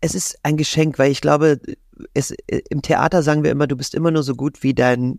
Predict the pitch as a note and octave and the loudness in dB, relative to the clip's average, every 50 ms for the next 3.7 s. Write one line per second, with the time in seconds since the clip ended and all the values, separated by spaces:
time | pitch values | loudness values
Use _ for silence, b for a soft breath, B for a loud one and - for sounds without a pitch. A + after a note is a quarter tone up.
0 | - _ _ - - B2+ A2+ A#2 A#2+ A#2+ A#2+ B2 A#2+ - - A2+ - - A#2+ A2+ | -10 _ _ -4 -2 0 2 4 2 4 4 2 0 0 -4 -8 -6 -2 -2 -2
1 | G#2+ - _ _ _ _ _ _ _ A#2 A#2+ B2 A2+ A2 - - - _ - - | -2 -4 _ _ _ _ _ _ _ 2 2 2 2 0 -4 -6 -12 _ -16 -16
2 | - - G2+ F#2 - - F2+ A2+ - - A#2 A#2 A#2+ A2+ B B B B B B | -10 -8 -6 -6 -4 -4 -4 -6 -6 -6 -4 -4 -4 -6 B B B B B B
3 | B B B B _ - C3 B2+ B2+ B2 B2+ B2 B2 | B B B B _ -2 0 2 2 2 0 -2 -4